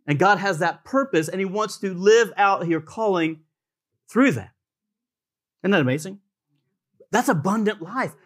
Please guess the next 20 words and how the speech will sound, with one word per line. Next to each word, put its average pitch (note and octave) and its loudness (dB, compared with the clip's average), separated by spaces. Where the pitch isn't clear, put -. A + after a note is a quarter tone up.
Boy, B3 4
when F3+ 2
you C#4 4
just A3+ -4
get - -4
connected E3+ -2
with C#3 -2
God's F#3 2
gifting G3+ 2
and C3+ -4
calling G3 0
on G3 -2
your F3+ 2
life F#3 2
and D#3+ 0
you F#3+ 2
start F#3 0
flowing F#3 2
in A#3 -4
it, B3+ -8